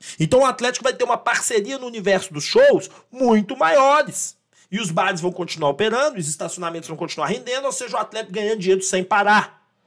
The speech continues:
Terceiro ponto, o dia a dia, o matching day do estádio, vamos assim dizer, né, o dia a dia lá no estádio, vai ter uma loja do Galo dentro,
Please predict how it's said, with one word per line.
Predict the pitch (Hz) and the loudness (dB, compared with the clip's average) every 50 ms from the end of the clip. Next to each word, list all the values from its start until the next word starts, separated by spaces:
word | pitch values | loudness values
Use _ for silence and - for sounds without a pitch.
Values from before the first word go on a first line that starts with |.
| _ _ _ _ _ _ _ _ _ _ _ _ _ _ _ _ _ _ - | _ _ _ _ _ _ _ _ _ _ _ _ _ _ _ _ _ _ -4
Terceiro | 247 240 233 - - 285 285 277 - | 0 0 0 2 4 2 2 2 2
ponto, | - 254 269 285 269 - - - - _ _ _ _ _ _ _ _ _ _ _ _ _ _ _ _ _ _ _ _ _ _ _ _ - | 0 2 4 4 4 2 0 -8 -16 _ _ _ _ _ _ _ _ _ _ _ _ _ _ _ _ _ _ _ _ _ _ _ _ -4
o | 165 170 | -4 -2
dia | 139 165 262 285 254 | 0 2 4 4 4
a | 202 | 4
dia, | 151 - 190 262 247 196 | 2 0 -2 0 2 2
o | |
matching | 220 247 254 254 - 247 214 | 2 0 -2 -2 -4 -4 -2
day | 196 262 277 285 220 | 0 2 2 2 0
do | 202 | -2
estádio, | 185 - - 233 233 220 185 147 | -4 -2 -2 0 0 0 0 -2
vamos | 185 196 190 | -4 -6 -4
assim | 185 180 - 196 | -4 -4 -4 -6
dizer, | 190 160 143 156 226 233 175 - - - _ - - _ - | -8 -8 -4 -2 0 0 0 -2 -4 -16 _ -20 -18 _ -4
né, | 180 | -2
o | 196 185 | -2 0
dia | - 247 | 0 0
a | 214 | -2
dia | 180 156 226 240 214 165 147 | -2 -4 -4 -2 0 0 0
lá | 175 208 208 208 | 2 2 0 0
no | 202 | 0
estádio, | 190 - - 226 233 240 190 - - _ _ _ _ _ - | -4 -4 -2 0 0 0 0 -2 -4 _ _ _ _ _ -2
vai | 170 202 - | -2 0 0
ter | - 277 | 2 0
uma | 277 269 262 | 0 2 2
loja | 254 254 254 233 214 | 0 2 0 0 -2
do | 208 247 | -4 -4
Galo | 185 226 233 247 247 | -2 0 2 0 0
dentro, | 202 180 226 254 262 240 - - 120 | -2 -4 -2 0 -2 -2 -4 -6 -16